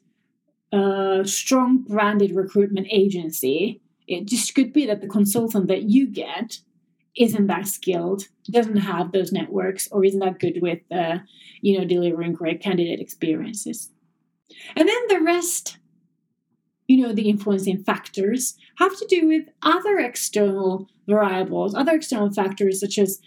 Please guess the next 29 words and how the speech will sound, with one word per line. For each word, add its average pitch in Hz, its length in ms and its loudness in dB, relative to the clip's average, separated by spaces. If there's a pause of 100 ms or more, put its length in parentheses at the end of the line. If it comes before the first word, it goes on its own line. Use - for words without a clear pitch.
(140)
the 196 80 0
time 196 380 0
of 240 180 -2
the 285 100 0
year, 302 440 2
the 185 140 -4
marketplace, 240 1300 0 (320)
who 226 160 2
else 220 280 0
is 262 120 -2
hiring 277 500 2
the 262 100 0
same 233 240 0
profile 247 360 -2
at 240 140 -4
the 247 60 -4
same 233 320 0
time, 240 520 0 (800)
the 202 80 -10
competition, 226 640 0
and 190 240 0
so - 280 -2
on. - 220 -4 (760)
Goals, 392 500 2 (100)
objectives, 247 1040 -2
and 214 200 4
metrics 208 720 0 (120)
in 196 140 2
hiring 202 920 2